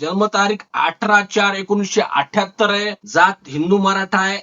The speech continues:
उंची पाच फूट चार इंच आहे, रंग गोरा आहे, वैवाहिक स्थिती जर बघितली तर या वधू सध्या घटस्फोटित आहेत बरं का. त्यांना एक अपत्य, एक मुलगा सुद्धा आहे, शिक्षण बारावी आहे. व्यवसाय जर बघितला तर ते ब्युटिशियनचा व्यवसाय करतात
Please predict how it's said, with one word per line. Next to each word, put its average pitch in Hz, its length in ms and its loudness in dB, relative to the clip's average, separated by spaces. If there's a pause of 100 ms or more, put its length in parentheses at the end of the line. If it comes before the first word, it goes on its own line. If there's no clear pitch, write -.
(320)
उंची 190 640 -4
पाच 170 320 0
फूट 202 140 -4
चार 185 260 0
इंच 190 260 -2
आहे, 196 220 0 (300)
रंग 165 300 -2
गोरा 143 400 4
आहे, 147 200 2 (180)
वैवाहिक 127 520 2
स्थिती - 280 -14
जर 156 120 2
बघितली 139 400 0
तर 135 60 0
या 127 240 0
वधू 123 340 -4
सध्या 120 480 -2
घटस्फोटित 113 720 -6
आहेत 107 240 0
बरं 101 160 -4
का. 123 240 -2 (460)
त्यांना 117 200 -2
एक 123 160 -6
अपत्य, 131 500 -2
एक 120 140 -6
मुलगा 113 360 0
सुद्धा 113 280 -6
आहे, 110 160 -4 (180)
शिक्षण 160 360 -2
बारावी 185 580 2
आहे. 226 160 2 (720)
व्यवसाय 196 400 2
जर 220 120 0
बघितला 214 420 2
तर - 40 -4
ते 208 380 0
ब्युटिशियनचा 185 800 -2
व्यवसाय 175 320 0
करतात 170 440 0